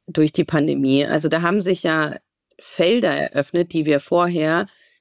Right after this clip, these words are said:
überhaupt nicht gesehen haben, beziehungsweise nicht gedacht haben, dass sie so schnell gehen. Das heißt, bei Purpose Hub gehe ich rein und sag von dem einzelnen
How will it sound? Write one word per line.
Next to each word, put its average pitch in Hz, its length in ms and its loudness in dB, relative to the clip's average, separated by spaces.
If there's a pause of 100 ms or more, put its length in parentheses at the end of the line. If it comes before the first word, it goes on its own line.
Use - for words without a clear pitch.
(240)
überhaupt 165 340 0
nicht 156 160 -6
gesehen 175 460 0
haben, 156 200 0
beziehungsweise 156 520 0
nicht 151 140 0
gedacht - 300 -4
haben, 139 140 2
dass 139 140 0
sie 143 100 -2
so 139 120 -6
schnell 123 320 -2
gehen. - 300 -4 (1000)
Das 160 140 0
heißt, 180 180 0
bei 160 120 0
Purpose 202 460 -2
Hub 196 160 -2
gehe 185 120 0
ich - 160 -6
rein 170 300 -2
und 170 140 -4
sag 160 300 -4
von 185 220 0
dem 175 160 2
einzelnen 185 1120 0